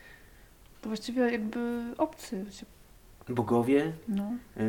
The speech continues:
Speaker 2: y, Torgal mi się przypomina taki komiks. Właśnie i to obrazuje,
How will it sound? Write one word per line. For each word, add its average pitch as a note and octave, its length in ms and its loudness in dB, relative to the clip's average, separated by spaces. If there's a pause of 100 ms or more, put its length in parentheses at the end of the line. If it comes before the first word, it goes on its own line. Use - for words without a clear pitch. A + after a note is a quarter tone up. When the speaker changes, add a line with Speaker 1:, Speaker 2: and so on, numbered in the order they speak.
(320)
Speaker 2:
y, G#2+ 40 -2
Torgal B2 440 2
mi C#3 60 0
się - 100 -4
przypomina C3+ 360 0
taki C3+ 240 -4
komiks. D3+ 500 0 (880)
Właśnie D#3+ 300 -2 (200)
i - 80 -10 (200)
to G#3 280 6 (280)
obrazuje, F#3+ 760 6